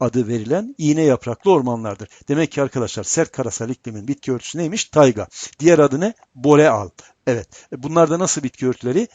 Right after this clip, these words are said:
İğne yapraklı bitki örtülerdir. Ve değerli, e,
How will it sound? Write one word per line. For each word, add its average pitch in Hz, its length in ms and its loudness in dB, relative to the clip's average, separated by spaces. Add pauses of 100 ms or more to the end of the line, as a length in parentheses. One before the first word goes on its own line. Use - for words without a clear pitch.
(120)
İğne 143 220 2
yapraklı 113 580 -2 (320)
bitki 151 440 -6 (260)
örtülerdir. 107 500 0 (300)
Ve 185 320 6
değerli, 156 300 6
e, 131 280 0